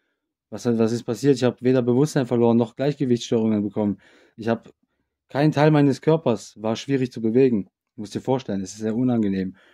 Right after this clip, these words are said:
Und es kommt nicht drauf an, ob ich Drogen nehme oder nicht. Es kann am helllichen Tag sein, ich krieg eine Schreiattacke. Und da merkst du, okay, dieser, dieser, dieser neurologische Schaden macht sich gerade wieder irgendwie bemerkbar.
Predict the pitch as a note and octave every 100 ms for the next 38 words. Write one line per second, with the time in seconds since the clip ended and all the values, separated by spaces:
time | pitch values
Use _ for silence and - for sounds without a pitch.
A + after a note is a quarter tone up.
0 | _ _ _ - A2 G#2 C#3 C3 C3 B2
1 | C#3 C#3 B2 A2 B2+ D3+ C#3 C3 B2+ A#2+
2 | A2 B2+ C#3 - _ _ _ - A2+ A#2
3 | A#2 B2+ A#2+ C3 C#3+ B2 A2 G2+ - A#2
4 | A2 C3+ C#3+ - A#2 G#2 F#2+ _ _ _
5 | _ _ - G#2+ B2 C#3+ C3 A2 C3+ A#2
6 | A2 G#2+ G#2 G2 G#2+ G#2 G#2 G2+ G#2+ A2
7 | A2 A#2+ A#2 A2+ G#2 B2+ C3 A2+ G#2 G#2
8 | G2 G#2 G#2+ G#2+ G#2+ A2 G#2 G2+ G#2 A2+
9 | A#2 G2+ F#2